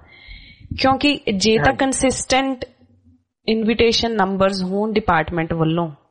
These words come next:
Speaker 1: ਕੰਸਿਸਟੈਂਸੀ ਹੋਵੇ ਉਹਨਾਂ ਦੇ ਜਿਹੜੇ ਇਨਵੀਟੇਸ਼ਨਸ ਦੇ ਵਿੱਚ,
Speaker 2: ਹਾਂਜੀ।
Speaker 1: ਫਿਰ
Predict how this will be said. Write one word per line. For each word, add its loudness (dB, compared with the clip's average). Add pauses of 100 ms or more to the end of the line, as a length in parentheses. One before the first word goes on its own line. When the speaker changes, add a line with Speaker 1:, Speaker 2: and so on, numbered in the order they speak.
Speaker 1:
ਕੰਸਿਸਟੈਂਸੀ 0
ਹੋਵੇ 0
ਉਹਨਾਂ 0
ਦੇ 0 (420)
ਜਿਹੜੇ 4
ਇਨਵੀਟੇਸ਼ਨਸ 0
ਦੇ 2
ਵਿੱਚ, -2 (360)
Speaker 2:
ਹਾਂਜੀ। 2
Speaker 1:
ਫਿਰ 4